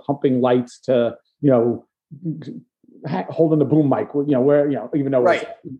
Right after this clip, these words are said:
Speaker 2: You're
Speaker 1: you know,
Speaker 2: a gopher.
Speaker 1: I don't think we recorded. I was doing everything.
Speaker 2: Yeah.
Speaker 1: So we finished shooting and we stayed for the show. Now, during,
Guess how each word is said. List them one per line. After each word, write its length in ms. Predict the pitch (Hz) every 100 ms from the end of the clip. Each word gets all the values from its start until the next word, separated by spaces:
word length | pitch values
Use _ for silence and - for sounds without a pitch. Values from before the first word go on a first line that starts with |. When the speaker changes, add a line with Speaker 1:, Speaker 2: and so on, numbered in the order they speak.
| 147
Speaker 2:
You're 180 | 180
Speaker 1:
you 0 |
know, 20 | 170
Speaker 2:
a 40 |
gopher. 180 | 170 139
Speaker 1:
I 20 |
don't 160 | 127 120
think 140 | 127
we 80 | 127
recorded. 240 | 120 123 - _
I 60 | 202
was 140 | 196
doing 180 | 202 151
everything. 180 | - - _ _
Speaker 2:
Yeah. 200 | 147 117 - _
Speaker 1:
So 540 | - 175 160 156 - _ _ -
we 160 | 156 156
finished 340 | 247 247 -
shooting 320 | 147 135 185
and 80 | 151
we 60 | 151
stayed 320 | - 120 -
for 60 |
the 60 | 160
show. 280 | 170 131 - _ _ _ -
Now, 440 | 147 139 135 - _ _ _ _ _ _ - 151 -
during, 240 | 175 185